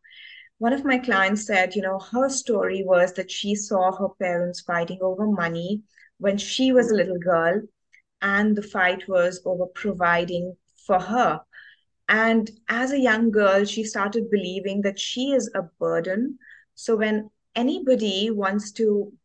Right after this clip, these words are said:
give her money now, as a grown-up woman, while she's working, providing her services, she doesn't want to receive money because she feels like she's a burden on people, because that's what she took from that entire scenario as, I think,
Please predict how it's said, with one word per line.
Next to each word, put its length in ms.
give 180
her 300
money 480
now, 420
as 220
a 60
grown-up 420
woman, 380
while 240
she's 260
working, 500
providing 440
her 100
services, 760
she 200
doesn't 340
want 220
to 80
receive 480
money 360
because 240
she 280
feels 320
like 180
she's 240
a 100
burden 340
on 220
people, 420
because 300
that's 280
what 220
she 220
took 260
from 220
that 100
entire 480
scenario 720
as, 460
I 80
think, 360